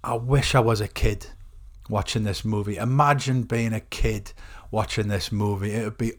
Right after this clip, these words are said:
unreal. And I imagine it would feel like what I felt like going to watch things like Jurassic Park. It feels like an event. You know you're going to see something special.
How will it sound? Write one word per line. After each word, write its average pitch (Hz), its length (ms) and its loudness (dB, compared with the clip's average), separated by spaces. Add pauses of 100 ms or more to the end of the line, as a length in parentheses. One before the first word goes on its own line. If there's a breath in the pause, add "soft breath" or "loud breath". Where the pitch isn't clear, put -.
unreal. 117 800 4 (260 loud breath)
And 123 240 2
I 131 40 4
imagine 139 580 4
it 120 140 2
would 113 120 0
feel 131 760 0 (460 loud breath)
like 113 380 -2
what 117 220 4
I 156 240 8
felt 117 440 4
like 107 360 -4
going 120 220 2
to 104 100 -4
watch - 580 -2
things 110 400 -4
like 104 160 0
Jurassic 110 480 0
Park. 101 400 0
It - 120 -6
feels 147 540 2
like 131 220 0
an 110 120 -4
event. 104 640 -2 (500 soft breath)
You 110 140 0
know 135 320 4
you're 151 160 2
going 135 320 2
to - 80 -6
see 117 320 0
something 104 440 -2
special. - 800 -4